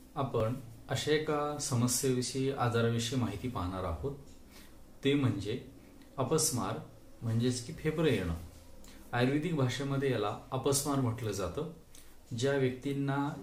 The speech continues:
ज्या महिलांना अपस्माराची समस्या असेल, फेफरे येण्याची समस्या असेल, अशा व्यक्तींना अचानक तोंडातून, अ, फेस यायला लागतो, बेशुद्ध होतात. त्याचबरोबर संपूर्ण शरीराला घाम येतो, हातपाय झाडले जातात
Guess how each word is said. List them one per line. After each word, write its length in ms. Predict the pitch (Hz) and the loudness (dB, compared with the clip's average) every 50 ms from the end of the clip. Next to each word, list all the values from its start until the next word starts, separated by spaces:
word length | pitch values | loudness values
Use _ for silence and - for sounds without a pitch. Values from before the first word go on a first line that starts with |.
| 135 127 | -4 -2
ज्या 140 | 120 123 120 | 0 0 0
महिलांना 800 | 123 120 117 107 107 120 127 131 131 131 131 131 131 135 135 - - | 2 2 2 2 2 2 4 4 4 4 4 4 4 2 0 -2 -2
अपस्माराची 760 | 127 120 - 127 123 - - 123 120 120 117 113 117 135 131 | -2 0 0 0 0 0 0 0 0 0 0 -2 -2 -2 -2
समस्या 500 | - - 127 117 113 113 - - 110 101 | 0 2 2 2 2 2 2 0 0 -2
असेल, 400 | 95 92 - - 113 113 123 123 - | 0 0 -2 0 -2 -2 -4 -4 -4
फेफरे 340 | - 117 110 - 127 123 123 | -4 -4 -2 0 0 0 2
येण्याची 320 | 120 123 123 123 - 131 | 2 2 0 0 0 -2
समस्या 460 | 127 - 117 107 101 95 - - 95 | -2 -2 -2 -4 -4 -4 -4 -4 -4
असेल, 400 | 90 85 - - 120 127 131 - - - - - - - - - - - | -4 -4 -4 -2 -2 -2 -4 -4 -8 -14 -16 -18 -16 -16 -16 -14 -4 0
अशा 220 | 120 120 117 - 147 | 0 2 2 4 2
व्यक्तींना 680 | 139 139 139 - - 151 147 139 131 113 107 101 - | 2 0 0 -2 -2 -2 0 2 2 2 0 0 0
अचानक 480 | 123 120 120 - 135 135 139 135 135 - | -2 -2 0 2 2 2 2 2 0 0
तोंडातून, 540 | 127 123 120 117 113 - 127 127 123 123 123 - - | 0 2 2 2 0 0 0 0 0 0 -2 -4 -6
अ, 180 | - 131 113 104 - - | -6 -4 -4 -4 -4 -2
फेस 300 | - 131 135 139 131 135 | 0 2 2 4 4 2
यायला 200 | 120 107 101 95 | 2 0 0 0
लागतो, 400 | 95 95 90 - - 139 151 170 - - - - - - - - - | -2 -2 -4 -4 -4 -4 -4 -4 -6 -10 -16 -20 -20 -20 -18 -10 -6
बेशुद्ध 640 | 120 113 110 123 120 117 - - 160 147 139 131 135 | -4 -2 2 2 2 2 2 0 0 -2 0 2 2
होतात. 340 | 120 107 107 98 - 107 110 - - - - - - - - - - - | 2 2 0 -2 -4 -4 -4 -6 -8 -14 -18 -20 -20 -20 -20 -20 -4 0
त्याचबरोबर 680 | 131 127 131 127 131 139 143 139 135 143 147 - - - | 4 4 4 4 4 2 2 2 2 2 0 -2 -4 -6
संपूर्ण 480 | - - 139 131 131 127 135 139 143 | -6 -2 0 2 2 2 2 2 2
शरीराला 520 | 135 139 143 139 135 131 127 127 123 117 113 | 0 2 2 2 2 4 4 2 2 0 -2
घाम 300 | - 113 - 113 123 139 | -4 -4 -2 0 2 2
येतो, 500 | 135 123 - - 98 98 104 - - - - - - | 2 2 0 0 -2 -2 -4 -6 -12 -16 -16 -8 -4
हातपाय 460 | 117 113 - 117 113 120 117 117 117 | -4 -2 -2 -2 -2 -2 -2 -2 -2
झाडले 480 | 117 110 107 104 101 92 92 113 139 139 | -2 -2 -2 -2 -4 -2 0 2 2 2
जातात 380 | 123 101 85 87 90 87 85 | 2 0 -2 -2 -4 -6 -6